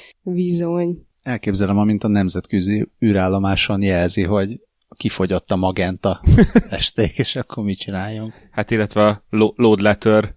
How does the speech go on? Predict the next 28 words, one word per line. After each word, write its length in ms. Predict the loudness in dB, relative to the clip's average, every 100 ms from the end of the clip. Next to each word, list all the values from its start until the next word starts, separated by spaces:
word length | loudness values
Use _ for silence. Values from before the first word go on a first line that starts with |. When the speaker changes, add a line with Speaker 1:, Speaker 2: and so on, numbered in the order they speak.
| _
Speaker 3:
illetve 280 | -2 0 0
a 40 |
paper 400 | 0 0 2 0 0
jam 440 | 0 0 -2 -8 _
hibaüzenetek 960 | -2 2 4 4 2 2 0 -2 _ _ _
tetszőleges 800 | -6 -4 0 2 2 0 -2 -8 _ _
kombinációi. 800 | -2 0 2 0 0 2 2 2 -2 0
Speaker 1:
Igen, 260 | 0 2 0
érte, 220 | -2 -2
biztos 340 | -2 -2 -2
ti 100 | 0
is 140 | 0 0
láttátok 640 | -2 -2 -6 -6 -8 -4
már 160 | -4 -2
azt 300 | -4 -4 -4
a, 360 | -4 -2 -4 -4
azt 280 | -4 -2
a 200 | -4 -6 -8
fotót, 580 | -4 -4 -2 -2 -2 -4
amin 260 | -6 -4
így, 320 | -2 0 0
ö, 260 | 0 0 -2 -4 -10 _ -6
egy, 320 | -4 -2 0
ö, 120 | 0
nyomtató 600 | 2 0 0 -2 0 -2
per 260 | 0 -2 -2
fénymásoló 840 | -2 -2 0 0 0 0 2 2
látszik, 600 | 2 0 -2 -4 -6 -8